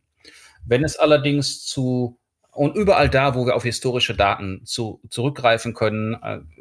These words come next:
äh, A I und M L, ähm, mehr Anteil an, an diesen Dingen, an den Tätigkeiten hier zu geben. Aber wenn immer es zum Beispiel zu solchen Störungen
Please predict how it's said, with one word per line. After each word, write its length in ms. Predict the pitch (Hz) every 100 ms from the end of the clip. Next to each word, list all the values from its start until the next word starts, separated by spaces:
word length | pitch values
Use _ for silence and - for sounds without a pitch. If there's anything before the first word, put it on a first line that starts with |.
| - -
äh, 180 | 123 113
A 200 | - 117
I 160 | 117 113
und 240 | 110 107
M 200 | - 110
L, 420 | 113 113 113 110 104 - _ _
ähm, 440 | 117 107 104 101 - _
mehr 260 | 117 107 120
Anteil 640 | 123 120 110 104 107 104 -
an, 300 | 110 104 98
an 380 | 107 104 101 101 -
diesen 280 | 107 107
Dingen, 320 | 98 107 107 101
an 140 | 107
den 140 | 104
Tätigkeiten 520 | 95 104 98 - 95 98
hier 120 | 95
zu 160 | -
geben. 320 | 98 92 90 92
Aber 180 | 104
wenn 100 | 104
immer 200 | 123 143
es 140 | 131 -
zum 120 | 123
Beispiel 300 | 120 123 120
zu 120 | -
solchen 260 | 117 117 117
Störungen 640 | - 156 165 123 110 107